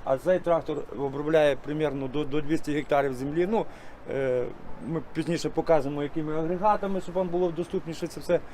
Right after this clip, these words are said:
е, уява. Трактор непоганий, е, фондова компанія постійно, е, по дзвонку приїжджає, обслуговує разом з моїм, е, ну, тракторист,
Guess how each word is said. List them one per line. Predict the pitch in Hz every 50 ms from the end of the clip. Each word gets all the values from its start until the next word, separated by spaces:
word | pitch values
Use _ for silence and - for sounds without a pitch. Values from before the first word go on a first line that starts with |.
| - - - - - - -
е, | - 156 156
уява. | 147 - 135 160 175 175 160 156 156 151 - - - - - - - - - - - - - - - - - - - - - - - -
Трактор | 175 202 202 - - 165 147
непоганий, | 147 147 135 - 170 156 185 180 165 156 143 139 - - - - 139
е, | 139 139 131 131 127 123 123 123 - - - - - -
фондова | 175 196 196 175 175 170 151
компанія | - 170 165 - 180 170 165 160 151 139 -
постійно, | - 147 - - 175 160 151 139 127 - - - - - - - - - - - - - -
е, | 127 127 127 - - - -
по | 165 185
дзвонку | 175 160 208 220 202 - 233
приїжджає, | 165 - 226 226 214 190 220 233 220 220 214
обслуговує | 208 - 190 220 190 - - 240 240 208 233 226 220 220 214 214 214 208 208 190 - - - - - - - - - -
разом | - 185 214 208 185 208 208 175
з | -
моїм, | 190 202 202 208 202 196 190 180 175
е, | 165 151 147 - - - - -
ну, | 135 127 120 123 - - - - - - -
тракторист, | - 156 - - 170 165 175 - -